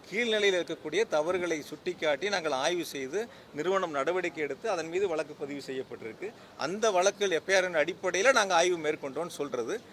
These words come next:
அப்ப கடைநிலையில் இருக்கக்கூடிய ஏதேனும் ஒரு அலுவலகத்துல கடைநிலை ஊழியர் தவறு செய்தால்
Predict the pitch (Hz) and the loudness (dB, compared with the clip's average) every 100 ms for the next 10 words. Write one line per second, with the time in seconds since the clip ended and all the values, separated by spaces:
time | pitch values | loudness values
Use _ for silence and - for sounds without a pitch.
0 | - - 147 - 147 214 220 208 185 170 | -16 -8 -6 0 2 4 6 4 2 -4
1 | - 147 170 196 165 175 190 226 240 - | -8 -6 -2 0 0 0 0 -2 -8 -6
2 | 147 143 139 156 170 151 139 165 208 147 | -2 2 2 2 0 -2 -4 -6 -6 -2
3 | 170 202 202 180 170 156 135 139 143 135 | 0 2 4 2 0 -2 0 0 0 -4
4 | 120 107 139 | -4 0 0